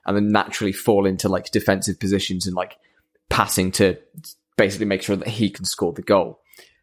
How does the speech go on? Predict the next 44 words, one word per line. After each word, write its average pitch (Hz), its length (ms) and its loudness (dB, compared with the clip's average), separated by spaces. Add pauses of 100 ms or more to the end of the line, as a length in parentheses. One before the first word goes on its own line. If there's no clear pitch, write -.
(120)
But 104 160 0
the 90 40 -10
protagonist 120 640 0
team 95 160 0
don't 95 240 0
figure 98 240 0
that 90 160 2
out 107 180 0
until 117 220 -2
the 98 100 -2
last, 92 280 0
like, 104 240 -2
three 107 220 2
minutes 98 260 -2
of 104 80 -2
the 101 80 -4
game. 131 340 0 (840)
And 107 120 0
so 101 360 4 (760)
in 123 140 4
the 101 80 0
changing 104 340 2
room 98 140 4
afterwards, 98 460 0
they're 98 100 4
like, 90 340 -2
"Okay, 101 200 2
we, 98 120 -4 (580)
we 110 80 2
fucked - 280 2
up. 87 240 2 (140)
So - 160 2
this 101 200 2
is 104 60 0
what 95 120 2
we 95 100 2
need 92 100 0
to - 100 -4
do 92 140 4
in 90 60 -4
the 95 80 -2
next - 300 -6
few 92 200 -8
games. - 480 -6